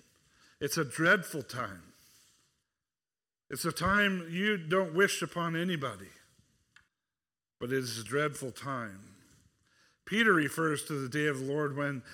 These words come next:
the physical universe will pass away in intense heat, and the true children of God, as it says,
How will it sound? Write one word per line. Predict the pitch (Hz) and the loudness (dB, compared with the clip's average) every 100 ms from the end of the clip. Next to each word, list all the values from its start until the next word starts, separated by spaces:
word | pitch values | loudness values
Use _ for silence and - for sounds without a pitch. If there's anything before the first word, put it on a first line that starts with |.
| - | -12
the | 131 | -10
physical | - 190 170 175 143 151 147 | 0 2 2 0 0 -2 0
universe | 190 208 151 135 147 | 0 0 0 -2 -4
will | |
pass | - 170 180 - | -2 2 2 2
away | 151 156 180 175 | -2 2 4 4
in | 151 | 2
intense | 147 135 175 185 151 - | 0 -4 -2 -2 -2 -2
heat, | 208 175 143 - - - - 165 | 0 0 -2 -14 -20 -20 -8 -2
and | 160 147 | 0 0
the | |
true | - 208 214 | 0 2 2
children | - 208 190 175 | 6 6 6 2
of | 147 131 | -2 0
God, | 160 202 208 139 120 - | 2 4 4 2 -4 -10
as | 127 120 | -6 -4
it | 131 | -4
says, | - 160 151 143 - | 0 2 2 0 -4